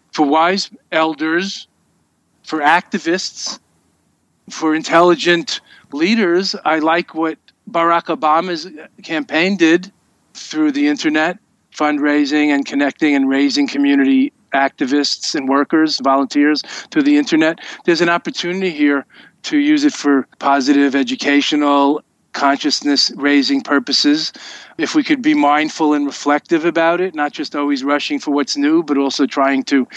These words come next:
get better and more skillful with what we already have, that would be helpful. New is not necessarily better.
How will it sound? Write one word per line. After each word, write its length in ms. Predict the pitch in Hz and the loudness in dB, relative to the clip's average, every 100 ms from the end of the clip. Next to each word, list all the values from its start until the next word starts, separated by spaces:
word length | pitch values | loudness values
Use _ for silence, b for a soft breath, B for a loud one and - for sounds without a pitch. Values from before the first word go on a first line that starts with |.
| B B | B B
get 220 | - 139 | -2 -2
better 340 | 143 139 143 139 | 0 0 2 2
and 80 | 135 | 0
more 160 | 139 | -2
skillful 560 | - - 143 135 143 139 | -2 0 0 0 2 2
with 160 | 127 | 2
what 140 | 135 143 | 0 0
we 120 | 139 | 0
already 280 | 139 135 131 | 2 2 2
have, 440 | 131 135 156 180 - _ _ _ _ _ _ | 2 2 0 -4 -20 _ _ _ _ _ _
that 200 | 143 147 | -2 0
would 140 | 170 143 | 0 0
be 280 | 170 147 151 | 2 0 -2
helpful. 580 | 127 147 - 156 165 190 _ _ _ _ _ - | -2 -2 -2 0 0 -2 _ _ _ _ _ -12
New 300 | 143 147 147 | -2 2 4
is 120 | 127 | 4
not 160 | 143 143 | 2 0
necessarily 380 | 135 160 143 120 | -2 0 0 0
better. 380 | 135 156 160 | 0 0 -2